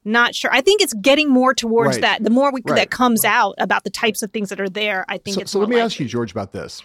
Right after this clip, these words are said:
Speaker 2: Okay, so the night before we got the warrant, the warrant was actually unsealed on Friday. You had these two pieces of reporting, one in the Washington Post, one in the New York Times. The Washington Post reporting says nuclear stuff is involved in this. It's a little vague about whether it's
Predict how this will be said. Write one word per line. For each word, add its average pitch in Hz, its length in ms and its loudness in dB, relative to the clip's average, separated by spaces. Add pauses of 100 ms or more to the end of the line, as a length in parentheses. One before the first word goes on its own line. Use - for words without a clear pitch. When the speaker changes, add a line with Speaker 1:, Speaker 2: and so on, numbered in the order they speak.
(300)
Speaker 2:
Okay, 98 220 -10
so 104 320 -8 (320)
the 127 100 -2
night 135 160 -4
before 92 720 -10 (260)
we 95 120 -16
got - 380 -12
the 104 80 -14
warrant, 78 600 -14 (200)
the 95 120 -16
warrant 92 280 -12
was - 100 -18
actually 87 220 -16
unsealed 85 340 -16
on 87 100 -14
Friday. - 440 -14 (560)
You 117 120 -6
had 110 160 -4
these 110 160 -8
two - 100 -6
pieces 120 220 -6
of 107 80 -8
reporting, 98 340 -12
one 98 100 -12
in 98 60 -12
the 92 80 -12
Washington 92 340 -12
Post, 85 160 -16
one 92 120 -14
in 85 60 -16
the 87 40 -14
New 80 80 -14
York 82 160 -14
Times. 71 300 -18
The - 100 -20
Washington 98 340 -12
Post 92 140 -12
reporting 92 300 -14
says - 320 -14
nuclear 98 760 -10
stuff - 480 -12
is 101 140 -14
involved 87 480 -16
in - 80 -20
this. - 260 -18
It's 87 140 -18
a 101 40 -12
little 113 260 -8
vague 120 320 -6
about 110 260 -4
whether 107 240 -8
it's - 160 -10